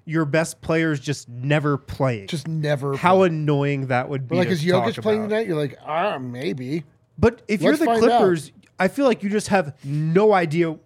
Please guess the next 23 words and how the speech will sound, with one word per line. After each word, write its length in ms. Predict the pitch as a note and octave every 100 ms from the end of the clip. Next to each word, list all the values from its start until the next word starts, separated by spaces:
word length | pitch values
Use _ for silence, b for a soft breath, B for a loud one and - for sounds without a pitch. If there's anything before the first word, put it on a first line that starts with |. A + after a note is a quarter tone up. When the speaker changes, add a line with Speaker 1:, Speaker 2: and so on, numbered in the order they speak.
| B2+
Speaker 1:
who 120 | F#3
your 140 | E3+ D3
team 280 | E3 C#3+
is. 340 | B2 G#2 - - _ _ -
Speaker 2:
No. 200 | C#3+ G#3+
Speaker 1:
what, 120 | A#3+
what 220 | G3+ A#3+
your 120 | G#3 G3+
team 380 | - G3 F3 -
looks 340 | D#3+ F3 -
like 320 | D#3 D#3 C#3+ -
when 320 | D3+ D3 D3
it's 160 | B2+
healthy, 280 | C#3 B2+ -
like, 140 | B2 B2+
how 200 | F#3+ F#3
good 300 | F3 D#3+ C3+
you 100 | D3
can 200 | - C3
be. 40 |
Speaker 2:
Seriously, 560 | C4+ F4+ F4+ - F#3+ C#3
like, 180 | E3
they, 160 | E3+